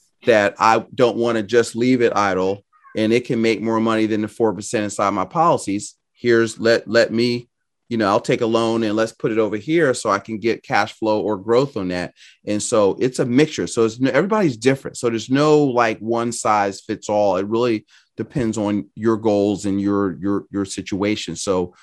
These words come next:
you know, a good financial person is part of your team, but you need to run it. You know, you're, I always say you're the C E O of your life. And so it's your job to, to manage your growth, to manage your income statement, to manage your balance sheet.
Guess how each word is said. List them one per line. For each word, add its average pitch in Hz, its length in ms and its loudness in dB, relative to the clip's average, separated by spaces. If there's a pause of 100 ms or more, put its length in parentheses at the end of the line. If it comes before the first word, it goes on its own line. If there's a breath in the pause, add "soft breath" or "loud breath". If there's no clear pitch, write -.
(180 soft breath)
you 104 100 -2
know, 101 80 0
a 95 100 -4
good 110 360 0
financial 110 400 -2
person 95 360 -2
is 90 80 -10
part 101 300 0
of 95 100 -8
your 92 100 -6
team, 143 540 -2
but 92 160 -6
you 147 260 -4
need 131 240 2
to 113 100 -2
run 123 260 0
it. - 120 -10 (200)
You 107 80 -6
know, 101 160 0
you're, 131 340 8 (360 soft breath)
I 139 160 6
always 156 260 6
say 107 120 0
you're 117 180 0
the 127 40 0
C 127 220 -4
E 123 60 2
O 120 100 4
of 120 80 0
your 123 120 -2
life. 110 300 -2
And 98 100 -8
so 110 120 -2
it's 101 160 -4
your 143 160 4
job 98 440 2 (380)
to, 110 320 2 (140)
to 131 120 -2
manage 113 400 0
your 113 100 -2
growth, 110 420 2
to - 140 -8
manage 110 380 -2
your 120 100 -2
income 113 340 -4
statement, 107 480 -4
to 98 120 -10
manage 107 360 -4
your 98 80 -8
balance 110 380 -2
sheet. 90 340 -6